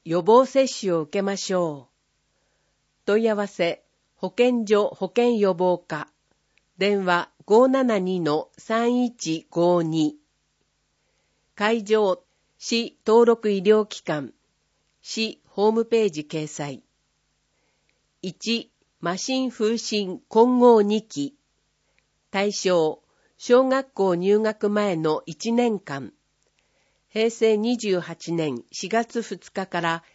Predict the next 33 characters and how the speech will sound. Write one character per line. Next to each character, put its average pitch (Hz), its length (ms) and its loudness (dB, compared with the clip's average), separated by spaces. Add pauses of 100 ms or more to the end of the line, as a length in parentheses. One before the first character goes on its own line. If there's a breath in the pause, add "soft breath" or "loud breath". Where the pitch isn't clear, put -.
平 226 220 0
成 233 300 0
二 233 180 -2
十 208 240 -2
九 160 200 -8
年 160 320 -4 (120)
四 - 160 -12
月 233 420 -4
一 202 140 -4
日 220 300 -4
生 226 80 0
ま 208 140 -4
れ 165 120 -4
で、 147 300 -6 (500 soft breath)
令 240 240 2
和 220 160 -2
五 165 180 -2
年 170 380 -2
三 262 320 -4
月 220 220 -6
三 233 320 -6
十 180 200 -6
一 151 260 -6
日 208 520 -6
接 226 240 -6
種 185 240 -8
ま 147 160 -8
で。 123 280 -12 (1500)
二、 208 320 -6 (360)
二 226 220 -2
種 196 220 -2
混 196 400 -2
合、 180 400 0